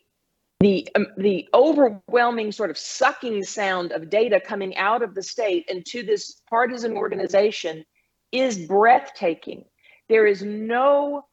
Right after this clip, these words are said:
way, there's no way, I'll just leave it at that, that, that True the Vote would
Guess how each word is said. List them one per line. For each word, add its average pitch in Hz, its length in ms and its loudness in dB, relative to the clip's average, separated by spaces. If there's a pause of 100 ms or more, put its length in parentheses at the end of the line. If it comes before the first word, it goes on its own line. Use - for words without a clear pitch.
way, 240 640 -2 (1500)
there's 208 440 4
no 262 480 2
way, 175 420 0
I'll 170 140 -4
just 196 180 -14
leave 214 200 -2
it 226 60 -6
at 214 140 -6
that, 190 220 -2 (100)
that, 202 100 -2 (380)
that 190 180 -6
True 285 220 -8
the 240 80 -8
Vote 214 320 -2 (260)
would 220 220 0